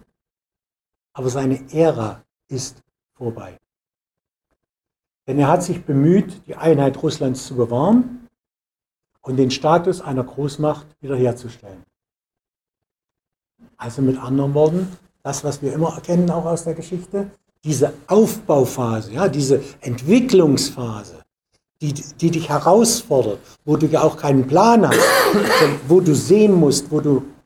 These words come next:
manövrieren musst und so weiter. Das ist die große Zeit von Wladimir Putin. Und was ist aber passiert? Wir haben einen ersten Abschnitt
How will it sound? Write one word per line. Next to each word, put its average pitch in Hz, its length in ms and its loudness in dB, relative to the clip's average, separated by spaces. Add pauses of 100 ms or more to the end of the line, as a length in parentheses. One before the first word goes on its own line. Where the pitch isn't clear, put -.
manövrieren 156 680 4
musst 120 280 0
und 127 140 -8
so 123 160 -12
weiter. 104 340 -12 (380)
Das 180 220 2
ist - 340 -2
die 214 120 2
große 190 460 2
Zeit 170 320 2
von 156 260 0
Wladimir 151 460 2
Putin. 135 500 -10 (2500)
Und 131 160 -10
was 156 180 0
ist 170 120 -8
aber 175 240 0
passiert? 202 500 -4 (640)
Wir 127 160 -6
haben 156 120 0
einen 143 200 4
ersten 175 440 -2 (140)
Abschnitt 226 580 0